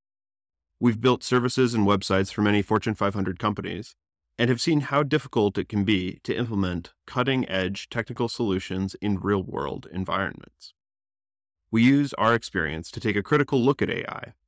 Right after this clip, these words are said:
and how companies and people are looking to use it. This excitement and learning encouraged us to found Hint Services. We help advise and consult companies looking to create user experiences leveraging A I. To get a taste of what we do,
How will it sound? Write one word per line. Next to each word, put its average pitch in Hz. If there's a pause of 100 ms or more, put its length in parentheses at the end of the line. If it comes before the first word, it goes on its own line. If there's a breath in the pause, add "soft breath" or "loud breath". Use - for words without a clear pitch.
(320)
and 113
how 123
companies 156
and 120
people 92
are 110
looking 120
to 113
use 98
it. - (1120)
This 139
excitement 113
and -
learning 98
encouraged 117
us -
to -
found 101
Hint -
Services. - (520)
We 113
help 123
advise 98
and 98
consult 101
companies 101
looking 127
to 135
create 98
user 123
experiences 87
leveraging 95
A 87
I. 90 (800)
To -
get 160
a 170
taste 151
of 107
what 110
we 101
do, 95